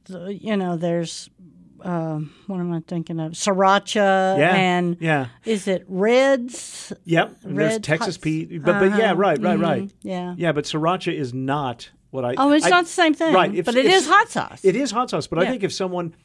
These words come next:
Speaker 2: is at a restaurant and they ask for the, you know, generically thinking Tabasco, they mean Louisiana hot sauce or something that comes in.
Speaker 1: Yeah.
Speaker 2: They're not the, I think they would ask for sriracha by name.
Speaker 1: Now, what if you ask for pepper sauce? What would you be expecting then?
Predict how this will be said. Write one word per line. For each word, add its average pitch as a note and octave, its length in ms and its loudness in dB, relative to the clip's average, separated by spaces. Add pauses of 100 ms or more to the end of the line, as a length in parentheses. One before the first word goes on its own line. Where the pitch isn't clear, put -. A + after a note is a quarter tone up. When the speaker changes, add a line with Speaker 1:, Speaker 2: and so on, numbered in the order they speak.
(260)
Speaker 2:
is C#3+ 100 -4
at E3 100 2
a D3 40 -2
restaurant D3 320 -2
and C3+ 80 -8
they C3 100 0
ask C3+ 260 -2 (160)
for D3 200 0
the, D3+ 120 -8 (300)
you E3+ 100 0
know, C3+ 80 2
generically C#3+ 520 -2
thinking B2+ 460 -6 (260)
Tabasco, C3+ 560 -2 (140)
they E3+ 100 -2
mean E3 200 -2
Louisiana C3+ 420 -4
hot B2+ 240 -4
sauce B2+ 220 -4
or A#2+ 40 -12
something C3 300 -4
that A#2+ 100 -6
comes B2 200 -8
in. - 80 -16 (100)
Speaker 1:
Yeah. F#3+ 140 -4
Speaker 2:
They're D3+ 100 0
not D3+ 320 -2
the, - 140 -8 (160)
I D3+ 80 0
think F#3 160 0
they D#3+ 80 2
would C#3+ 80 4
ask C#3 180 0
for - 100 -6
sriracha C3 600 -2 (200)
by B2+ 140 -2
name. B2 320 -6
Speaker 1:
Now, F#3+ 460 -4 (160)
what A#3+ 280 0
if B3 360 -2
you A3 140 -2
ask G#3+ 280 -2
for F#3+ 140 -10
pepper C4+ 320 -8
sauce? - 560 -20 (1700)
What G3 220 -8
would F#3+ 220 -8
you G3 60 -10
be G3 120 -10
expecting F#3+ 640 -10
then? G3+ 340 -12